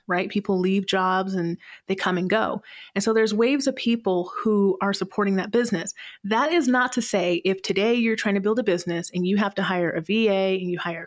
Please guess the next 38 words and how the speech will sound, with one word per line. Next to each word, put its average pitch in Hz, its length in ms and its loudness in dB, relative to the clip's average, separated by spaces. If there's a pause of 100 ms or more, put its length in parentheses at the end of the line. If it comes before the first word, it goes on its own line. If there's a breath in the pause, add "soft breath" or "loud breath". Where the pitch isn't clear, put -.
coach 214 360 2
and 180 80 -2
you 175 60 -4
hire 165 200 -4
a 175 60 -4
web 214 140 0
designer 208 540 0 (800 loud breath)
and 185 120 0
a 175 40 -2
videographer, 202 840 0
et 196 100 -8
cetera, 190 200 -2
et - 80 -4
cetera, 202 460 0
that 196 240 -4
you're 220 160 4
not 208 320 2
still 202 320 0
building 190 400 0
the 180 80 0
business 180 340 -2
from 165 180 -6
scratch. - 560 -6 (300)
But 220 240 -2
to 220 420 0
kind 247 340 0
of 240 100 -2
put 220 160 0
it 208 80 4
out 202 160 0
there 208 140 2
like, 196 180 0
"I 190 60 -2
built 196 200 0
this 196 140 -4
on 180 80 -2
my 175 180 -4
own," 202 520 2